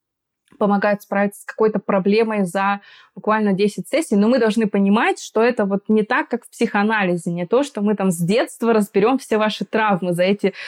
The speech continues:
десять сессий. Это вы приходите с какой-то конкретной проблемой,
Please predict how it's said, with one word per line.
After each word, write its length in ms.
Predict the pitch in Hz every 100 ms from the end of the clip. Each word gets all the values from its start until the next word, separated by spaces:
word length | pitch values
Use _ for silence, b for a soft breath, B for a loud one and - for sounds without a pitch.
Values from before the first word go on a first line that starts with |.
| B -
десять 400 | 220 240 226 -
сессий. 440 | 226 185 - 160 B B B -
Это 400 | 240 254 240 226
вы 160 | 202 240
приходите 460 | 220 - 247 220
с 60 | -
какой-то 300 | - 247 220
конкретной 720 | - 233 208 247 220 - 185
проблемой, 720 | 196 190 196 247 339 359